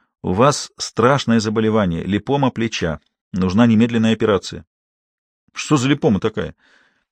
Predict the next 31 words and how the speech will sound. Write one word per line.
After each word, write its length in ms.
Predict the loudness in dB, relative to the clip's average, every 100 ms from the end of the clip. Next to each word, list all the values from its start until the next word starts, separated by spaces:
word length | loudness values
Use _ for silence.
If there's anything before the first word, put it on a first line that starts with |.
| -10
«Ну, 160 | -6 0
в 60 |
народе 320 | 2 4 4
жировик 360 | 2 2 2 0
называется. 540 | 0 2 0 -2 -10
Это 160 | -8 -2
опухоль. 460 | 0 0 -4 -6 -8 _ _ _ _ _ -2
Она 340 | 2 4 4
может 280 | 2 0 -2
в 80 | 2
любой 360 | 2 4 4
момент 680 | 4 4 2 0 -2 -8 -20 _ _ _
переродиться 560 | 0 2 4 2 0 0
в 60 | 4
раковую». 500 | 2 0 -6 -8 _ _ _ _ _ _ _ _
Конечно, 340 | -8 -8 -8
это 100 | -6
была 160 | -2 -2
полная 320 | -2 -4 -4
ерунда. 400 | -4 -6 -6 -8 -12 -20 -20 -8
«Без 180 | -2 0
операции 420 | 4 2 2 0
никак. 360 | -2 0 0 -2 _ _ _ _ _ 0
Пока 260 | 0 4 2
метастазов 640 | 4 2 4 2 2 2
нет, 240 | 4 2
надо 220 | 4 2 2
оперировать». 560 | 0 0 -2 -4 _ _ _ _ _ -8
«Резать, 340 | 2 2 2
что 220 | -4 -6
ли?» 100 | -6